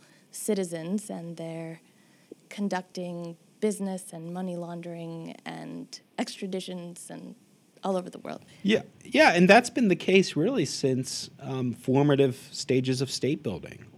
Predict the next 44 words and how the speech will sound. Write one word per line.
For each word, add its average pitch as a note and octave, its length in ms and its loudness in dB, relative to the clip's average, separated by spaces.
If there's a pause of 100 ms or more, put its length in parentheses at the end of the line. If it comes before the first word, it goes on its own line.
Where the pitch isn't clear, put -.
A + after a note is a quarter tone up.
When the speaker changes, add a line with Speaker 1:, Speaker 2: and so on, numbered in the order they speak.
(120)
Speaker 2:
We C3 220 4
just - 240 4
didn't B2+ 220 6
see F3+ 300 2
it A2 100 4
in D#2+ 120 -4
the D2+ 100 -10
nineties C#2+ 460 -16
because F#2 320 -10
we A#2+ 140 2
just C3+ 260 0
assumed G#2+ 640 4
that G2 220 -2
everyone A2 500 6
was G2+ 160 0
transitioning G#2 840 0 (380)
to A#2+ 100 4
a G#2+ 40 10
model G2 360 6
that G2+ 160 2
looked F#2+ 220 -2
like G#2 240 2
us, - 400 0 (640)
right? G#2 320 0
And G#2 160 0
we G#2 120 2
thought, A2 420 0 (280)
"Well, A#2 140 -2
some C3+ 260 0
might C#3 200 2
transition B2 580 0
more G2+ 160 -2
slowly F#3 580 4
than A#2 200 0
others, G2 420 0
some A#2+ 140 0
might A#2 180 0
be A#2+ 100 -2
reluctant G#2+ 600 2
transitioners F2+ 960 -4
and F2+ 100 -8
they'll F2+ 120 -6
get G#2 240 -2
there, F#2 180 -2